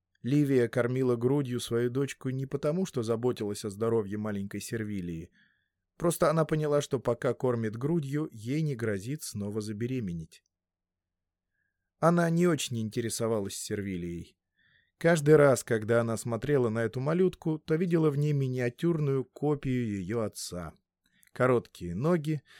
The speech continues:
кожа такая смуглая, что делалось неприятно,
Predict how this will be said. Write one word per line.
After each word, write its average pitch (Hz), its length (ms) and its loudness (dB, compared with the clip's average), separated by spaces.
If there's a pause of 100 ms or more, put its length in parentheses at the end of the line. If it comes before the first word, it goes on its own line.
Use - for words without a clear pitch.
(200)
кожа 117 240 2
такая 123 380 2
смуглая, 117 480 0
что - 180 -8
делалось 101 480 -4
неприятно, 135 800 -2